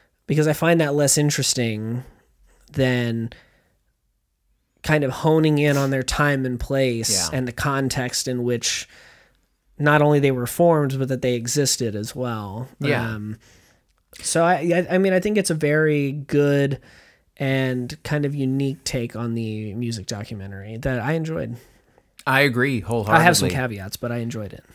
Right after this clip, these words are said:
Speaker 2: I, yeah, I, I, I don't know that I do. I mean, I, I love the Velvet Underground, the, the music. I mean,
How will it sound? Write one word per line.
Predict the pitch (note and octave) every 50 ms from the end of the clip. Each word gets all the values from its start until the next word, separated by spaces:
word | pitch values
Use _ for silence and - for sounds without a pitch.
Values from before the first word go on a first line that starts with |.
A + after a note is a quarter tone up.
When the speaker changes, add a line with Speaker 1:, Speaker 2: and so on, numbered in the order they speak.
| _ - -
Speaker 2:
I, | C#3+ D3 D3
yeah, | D3+ D#3+ D3+ D#3 E3+ D3+
I, | D3+ C#3+ C3+ C3+ C3 - B2 - - - B2+ D#3+ G3
I, | G3+ F3+ D3+ - - -
I | - C3 E3 F#3+
don't | G3+ A3 G#3+
know | G3+ G#3 G3+
that | G3 G#3 G3+
I | G#3 G3
do. | F#3 - G#3+ G#3 F#3 G2+ F#2
I | G2
mean, | A2 A#2 A#2
I, | G#2+ D#2 A2 C3 C#3 B2 -
I | - - G#2+ G#2+ G#2+
love | F#2+ G2 G#2 G#2 A2 A#2+ B2+
the | B2+ A2+
Velvet | A#2 A2+ A2+ A2 A2 G#2
Underground, | G2 F#2+ F#2+ G2+ F#2 G2+ G2 G2+ G2+ G#2+ A#2 A#2
the, | G2+ F#2
the | - A2 G2 F#2
music. | F#2+ G2+ G2 G2+ F#2+ F2 F#2 F2+ G#2+ A2+ - - -
I | - G#2+
mean, | G2 F#2+ F#2 F2+ F2+